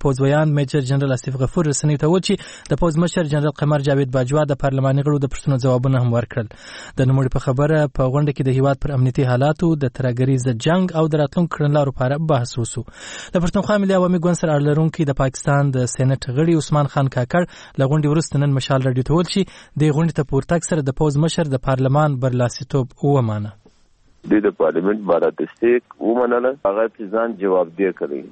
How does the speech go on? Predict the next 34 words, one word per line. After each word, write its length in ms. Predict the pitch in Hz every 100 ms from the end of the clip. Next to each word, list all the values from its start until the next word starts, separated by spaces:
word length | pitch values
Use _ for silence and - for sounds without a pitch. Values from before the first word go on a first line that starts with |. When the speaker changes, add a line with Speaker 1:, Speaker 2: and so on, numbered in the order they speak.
| -
Speaker 2:
تر 40 | 117
اوسه 240 | 151 160 131
پورې 160 | 135 120
د 60 | 110
پاکستان 340 | 98 98 123 120 - 85
اویا 260 | 92 117 123 -
کاله 260 | 131 147 143
کې 80 | 113 110
نه 80 | 107 110
ځان 220 | 123 113
جوابدeh 460 | 104 98 90 90 85
کولی 320 | 95 110 151 175 175 185 -
پارلیمنت 420 | 127 139 151 151 -
ته، 360 | 165 - _ - - -
پارلیمنت 400 | - 104 113 107 92
باره 180 | 90 85
دستي 300 | 85 - 98 87
منله. 380 | 78 71 - - - 156
ته 100 | 147
کوم 180 | 160 147 -
سوالونه 420 | 127 131 151 147 -
سوي 220 | 143 143 135
دي 80 | 135
او، 100 | 120 107 90 78 73 85
آه، 100 | 90 87
د 100 | 95
هغه 160 | 98 123 117
جوابونه 460 | 101 101 127 147
دي، 120 | 147 135
دا 80 | 139 139
به 80 | -
په 100 | 113 113
عمل 200 | 170
کې 60 | 180